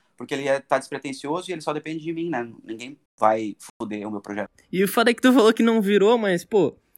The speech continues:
Speaker 2: tu, tu acha que tu deve viver disso há, há um tempo já, tá ligado? Da, da tua música, dos teus projetos, assim.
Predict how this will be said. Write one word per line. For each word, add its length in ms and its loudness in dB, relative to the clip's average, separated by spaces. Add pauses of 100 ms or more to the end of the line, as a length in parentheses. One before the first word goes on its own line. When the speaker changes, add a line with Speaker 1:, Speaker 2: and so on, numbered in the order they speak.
(140)
Speaker 2:
tu, 180 2
tu 200 0
acha 200 2
que 40 -20 (100)
tu 100 -4
deve 200 4
viver 400 4
disso 300 2
há, 240 0
há 40 -2
um 180 -4
tempo 360 2
já, 200 2
tá 100 -8
ligado? 380 -2
Da, 200 -4 (100)
da 140 -4
tua 220 0
música, 420 4
dos 100 -2
teus 200 2
projetos, 600 2
assim. 440 -4